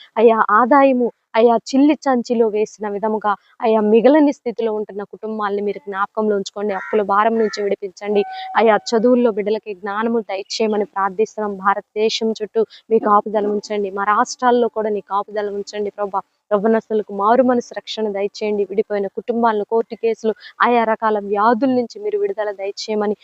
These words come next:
ఈ నెలంతా కూడా మీరు తోడుగా ఉండమని తండ్రి, అత్యంత ముఖ్యంగా మూయబడిన గర్భాలను తెరవండి. ఆయా రకాల మానసిక ఒత్తిడిలో ఉన్న వారికి విడుదల దయచేయండి. చేయండి. గృహాలు లేని బిడ్డలకు గృహాలు దయచేయమని, ఈ రోజంతా కూడా మాకు తోడుగా ఉండి మీకు మహిమ తెచ్చుకోనమని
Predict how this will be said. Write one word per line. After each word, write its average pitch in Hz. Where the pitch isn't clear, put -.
ఈ 233
నెలంతా 269
కూడా 285
మీరు 233
తోడుగా 208
ఉండమని 202
తండ్రి, 202
అత్యంత 202
ముఖ్యంగా 214
మూయబడిన 202
గర్భాలను 220
తెరవండి. 208
ఆయా 226
రకాల 233
మానసిక 226
ఒత్తిడిలో 233
ఉన్న 214
వారికి 202
విడుదల 208
దయచేయండి. 196
చేయండి. 208
గృహాలు 254
లేని 247
బిడ్డలకు 202
గృహాలు 196
దయచేయమని, 202
ఈ 233
రోజంతా 277
కూడా 277
మాకు 214
తోడుగా 208
ఉండి 202
మీకు 190
మహిమ 208
తెచ్చుకోనమని 190